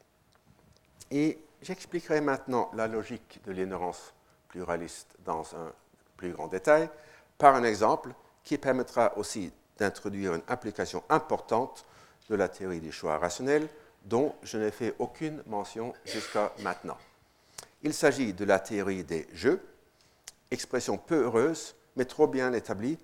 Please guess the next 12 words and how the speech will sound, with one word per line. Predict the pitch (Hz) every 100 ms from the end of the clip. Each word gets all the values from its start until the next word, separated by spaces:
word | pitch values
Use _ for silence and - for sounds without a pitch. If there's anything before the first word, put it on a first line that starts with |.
| _ _
pour | - 113
qu'on | 113
puisse | 107 - 127 - -
y |
renoncer. | 107 101 85 - 80 - _ _ _ - - _ _
Une | 127
meilleure | 117 117 101 87
appellation | 104 - 92 - - 127 151
aurait | 110 104 92
sans | 113 104
doute | 95 92
été | - 123 135